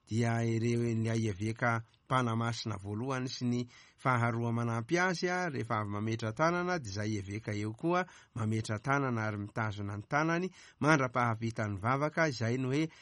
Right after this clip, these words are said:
tandindo ny lay vavaka izany a, fametraha tanana. Ary aza adiny koa fa amin'ny confirmation sy amin'ny fanamasinana ny menaka dia sain'ny eveka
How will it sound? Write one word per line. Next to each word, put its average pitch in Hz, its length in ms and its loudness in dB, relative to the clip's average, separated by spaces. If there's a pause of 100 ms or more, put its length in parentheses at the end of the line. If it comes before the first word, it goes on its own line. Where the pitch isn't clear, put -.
(140)
tandindo 131 540 4
ny 113 180 2
lay 151 380 4 (960)
vavaka 113 720 0
izany 123 460 0
a, 165 60 -2 (220)
fametraha 104 640 0
tanana. 151 460 0
Ary 131 160 4
aza 113 240 2
adiny 117 400 0
koa 208 160 -6
fa 143 220 4
amin'ny 123 180 0
confirmation 127 1040 -2 (260)
sy - 160 -2
amin'ny 120 160 -2
fanamasinana 123 800 0
ny 127 80 0
menaka 175 420 0
dia 113 220 -2
sain'ny 113 400 -2
eveka 135 460 0